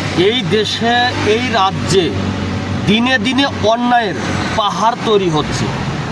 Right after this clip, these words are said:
কেউ লুটে পুটে খাচ্ছে, কেউ রাতারাতি কোটি কোটি টাকা বানিয়ে নিচ্ছে। আর আমাদের মতো সাধারণ মানুষ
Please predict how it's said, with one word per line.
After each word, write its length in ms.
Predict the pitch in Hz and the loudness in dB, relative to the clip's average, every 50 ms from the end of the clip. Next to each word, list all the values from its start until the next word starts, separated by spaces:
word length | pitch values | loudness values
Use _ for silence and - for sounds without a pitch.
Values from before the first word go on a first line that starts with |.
| - - - - - - - - - - | -6 -6 -6 -6 -6 -6 -6 -6 -4 -2
কেউ 180 | - 247 277 311 | 0 0 2 2
লুটে 400 | 285 233 226 247 - - 302 302 | 2 2 0 0 0 2 0 0
পুটে 280 | - 277 294 233 302 | 2 0 0 0 -2
খাচ্ছে, 480 | 285 - 220 269 277 - - - 302 311 294 - - | -2 0 -2 -2 -2 -2 -2 2 2 0 0 0 0
কেউ 260 | 262 294 320 285 196 139 131 | 2 2 2 2 2 0 0
রাতারাতি 680 | 147 180 226 254 - 294 285 285 285 277 262 - 226 196 - - - - - - - - - 277 | 0 0 0 0 2 2 2 2 2 0 0 0 0 0 0 0 0 -2 -2 -2 0 0 2 2
কোটি 280 | 311 311 - 330 330 311 | 2 2 2 0 2 2
কোটি 220 | 320 330 320 311 | 2 2 2 2
টাকা 360 | - - 277 254 - 214 165 - - - - - - - - - | 0 0 0 0 0 0 0 0 -2 -2 -2 -2 -2 0 0 0
বানিয়ে 380 | 202 202 233 240 247 240 233 | 0 0 0 0 2 2 4
নিচ্ছে। 320 | 214 196 160 - - - - - - - - - - - - - - 214 - | 2 2 2 2 0 0 0 0 0 -2 -2 -2 -2 -2 -2 0 0 0 2
আর 160 | 160 196 233 | 2 4 2
আমাদের 640 | 247 - - 196 214 226 254 277 311 - 330 330 320 | 2 2 2 0 2 2 2 2 2 2 2 4 4
মতো 340 | 294 294 - - 226 175 120 - - - - - | 2 2 2 0 0 0 0 -2 -2 -2 -2 -2
সাধারণ 680 | - - 180 190 208 196 160 135 151 190 226 277 302 294 | 0 0 0 0 0 -2 -2 0 2 4 4 4 2 2
মানুষ 320 | 269 262 220 208 180 156 | 2 2 2 2 0 0